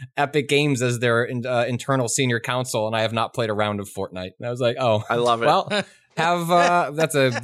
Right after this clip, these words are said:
Speaker 1: good, have
Speaker 2: What a
Speaker 1: fun.
Speaker 2: time.
Speaker 1: You're come, what a time to join Epic Games." And they followed up this morning and said they played three matches, so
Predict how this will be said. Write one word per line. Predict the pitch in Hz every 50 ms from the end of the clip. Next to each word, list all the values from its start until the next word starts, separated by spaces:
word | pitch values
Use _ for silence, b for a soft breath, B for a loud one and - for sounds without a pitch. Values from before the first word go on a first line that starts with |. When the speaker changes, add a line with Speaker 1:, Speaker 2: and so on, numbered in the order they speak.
| 120 123
Speaker 1:
good, | 151 165 190 196 196 190 196 196 185 B B B B B B B B B _ -
have | 160 180
Speaker 2:
What | 170 175
a | 190
Speaker 1:
fun. | 190 185 180
Speaker 2:
time. | 170 165 160 151 139 120 123
Speaker 1:
You're | 143 151
come, | - 180 165 165 160 151 135 156 - _
what | - 143 160 175
a | 180
time | - 185 180 180 180 175
to | 170
join | 156 151 165 165 165 165 160 160 160 160 -
Epic | 147 139 151 143
Games." | 123 127 120 113 107 107 127
And | 143
they | 151
followed | 151 - 175 175 170 156
up | 151 -
this | - 135 -
morning | - 135 131 123 120 117
and | 113 110
said | 104 - 123 110 98
they | 110 104 101 101 98 - _ _ _ _ _ _ _ _
played | - 110 101 101
three | - 98
matches, | 95 92 90 87 - - 82 82 92 -
so | - 90 85 90